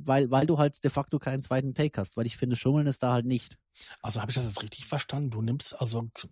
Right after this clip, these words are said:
Speaker 2: quasi die midi-Events auf und nicht das Audio, was du produzierst?
Speaker 1: Ähm, kommt ein bisschen drauf an. Es gibt so, also das hab, ich hab lange Zeit wirklich nur midi gemacht.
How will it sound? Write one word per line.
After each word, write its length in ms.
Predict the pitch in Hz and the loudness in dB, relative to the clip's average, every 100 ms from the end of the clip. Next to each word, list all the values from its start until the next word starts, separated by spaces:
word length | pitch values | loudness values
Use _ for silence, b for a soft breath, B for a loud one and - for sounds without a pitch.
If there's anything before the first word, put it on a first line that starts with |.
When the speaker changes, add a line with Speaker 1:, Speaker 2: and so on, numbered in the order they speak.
| - | -16
Speaker 2:
quasi 340 | - 117 123 | -8 -2 0
die 140 | 107 107 | 0 -2
midi-Events 760 | 104 190 - 113 98 95 107 | 0 0 0 -2 -4 0 0
auf 320 | - - 135 - | 0 -4 -4 -2
und 100 | 107 | -4
nicht 160 | 120 | -2
das 140 | 147 - | -2 -2
Audio, 420 | 90 92 139 175 | -6 -6 -6 -4
was 120 | 170 | -4
du 120 | 175 | -6
produzierst? 680 | 165 170 165 - 180 240 - - _ _ _ _ _ _ _ _ | -6 -8 -6 -6 -6 -6 -8 -14 _ _ _ _ _ _ _ _
Speaker 1:
Ähm, 760 | 151 151 151 147 147 151 156 151 | 8 10 10 6 4 2 2 0
kommt 200 | - 170 196 | 4 4 6
ein 40 | |
bisschen 280 | 208 - 220 | 6 6 4
drauf 200 | 202 - | 2 4
an. 360 | 139 120 101 101 _ | 2 2 -2 -10 _
Es 140 | - - | -8 -2
gibt 180 | 170 - | -2 4
so, 320 | 175 170 139 | 8 8 6
also 240 | - 131 123 | 2 0 -2
das 180 | 131 | -2
hab, 100 | 156 135 | -2 4
ich 100 | 156 | 4
hab 100 | 165 | 6
lange 220 | 175 196 | 6 4
Zeit 160 | - | 2
wirklich 160 | 151 135 | 2 4
nur 140 | 143 | 2
midi 220 | 139 127 127 | 4 2 2
gemacht. 380 | 117 98 - | 0 -2 -6